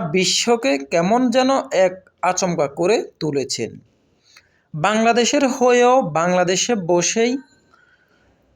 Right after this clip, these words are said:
বিদেশি ওয়েবসাইট ব্যবহার করে সারা বিশ্বকে তারা তাদের ভিডিও দেখিয়ে বেশ আয়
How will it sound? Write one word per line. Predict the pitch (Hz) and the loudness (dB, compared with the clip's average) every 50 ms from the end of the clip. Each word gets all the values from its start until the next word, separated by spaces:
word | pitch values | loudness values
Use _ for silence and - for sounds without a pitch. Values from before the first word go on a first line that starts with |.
| _ | _
বিদেশি | 151 143 165 208 226 202 254 247 - - 285 311 - - - | -6 -2 0 0 2 2 2 2 2 2 2 0 0 0 2
ওয়েবসাইট | 156 170 190 208 - - - 262 269 233 - 190 160 | 4 4 4 2 0 0 2 2 2 2 0 0 2
ব্যবহার | 190 180 170 170 185 185 208 226 208 226 247 | 2 2 4 2 2 2 2 0 0 0 0
করে | 247 240 254 262 262 - - | 0 2 2 0 -2 -2 -4
সারা | - - - - 190 208 202 160 143 170 | -4 -4 -4 0 0 0 0 0 0 -2
বিশ্বকে | 180 175 - - - - 233 226 233 262 269 262 262 | -2 0 -2 -2 -2 -2 -4 -4 -2 -2 -4 -2 -2
তারা | 202 185 190 196 185 - | 0 0 0 0 0 0
তাদের | 143 131 143 160 165 165 147 147 | -2 0 0 -2 -4 -4 -4 -2
ভিডিও | 175 175 175 165 151 139 135 139 | -2 -2 0 2 0 0 0 0
দেখিয়ে | 160 156 - - - 240 262 285 302 285 - _ _ _ _ - - - - _ _ _ _ _ - | -4 -6 -6 -4 -2 -2 0 -2 -2 -6 -12 _ _ _ _ -20 -20 -20 -20 _ _ _ _ _ -10
বেশ | 170 151 165 240 277 277 - - - - - - - - _ 165 160 | -6 0 2 2 2 2 2 0 0 -2 -4 -6 -8 -6 _ -2 0
আয় | 165 156 | 0 0